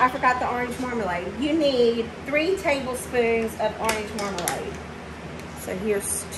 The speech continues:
two. That's probably three, but why not another little scoop? All right.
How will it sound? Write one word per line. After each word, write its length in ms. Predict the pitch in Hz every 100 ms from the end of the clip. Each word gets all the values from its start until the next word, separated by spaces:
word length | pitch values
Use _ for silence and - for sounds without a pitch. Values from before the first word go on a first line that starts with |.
| -
two. 540 | - 285 269 269 269 285 - - - - - - -
That's 120 | 226
probably 320 | - 208 180 175 -
three, 380 | 185 180 175
but 260 | 175 175 160 - - - - - - -
why 120 | 247
not 200 | 220 196
another 320 | 180 175 170
little 200 | 175 175 175
scoop? 420 | - 190 190 180 - - - - - - - - - - -
All 60 | 214
right. 240 | 180 165